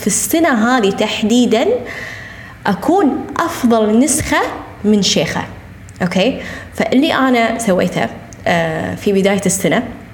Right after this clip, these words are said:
هو إني دخلت برنامج للمدربين. أوكي؟ هو برنامج تدريبي للمدربين. <laughs> شوية الوضع غريب. آه، مدته سنة كاملة.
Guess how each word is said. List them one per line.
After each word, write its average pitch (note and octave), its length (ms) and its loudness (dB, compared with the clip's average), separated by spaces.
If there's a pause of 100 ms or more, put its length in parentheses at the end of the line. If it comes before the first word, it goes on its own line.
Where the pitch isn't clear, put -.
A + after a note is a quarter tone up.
(760)
هو G#3+ 200 2
إني G3 520 2
دخلت B3 440 2
برنامج G3 760 2 (520)
للمدربين. F3 800 2 (320)
أوكي؟ F#3+ 260 0 (280)
هو F#3 120 2
برنامج G3 400 4
تدريبي B3 640 0 (260)
للمدربين. G3+ 640 2 (260)
<laughs> - 220 -8
شوية F3 320 2
الوضع F3 340 2
غريب. E3 200 2 (640)
آه، B2+ 380 0
مدته B3+ 500 2 (140)
سنة G3 280 -2
كاملة. E3 400 -4